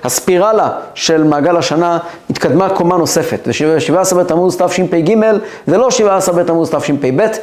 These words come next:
ולכן צריכים לדון בו מכיוונים נוספים, מאספקטים עמוקים יותר.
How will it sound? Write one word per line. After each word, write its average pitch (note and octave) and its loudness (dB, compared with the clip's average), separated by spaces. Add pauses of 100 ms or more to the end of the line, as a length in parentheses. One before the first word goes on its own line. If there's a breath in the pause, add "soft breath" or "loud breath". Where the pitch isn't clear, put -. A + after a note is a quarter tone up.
(220 loud breath)
ולכן E3 0
צריכים F3 0
לדון E3+ 2
בו F3 2
מכיוונים C#3+ 0
נוספים, D#3+ 0
מאספקטים C#3+ -2
עמוקים C#3+ 0
יותר. F#3 2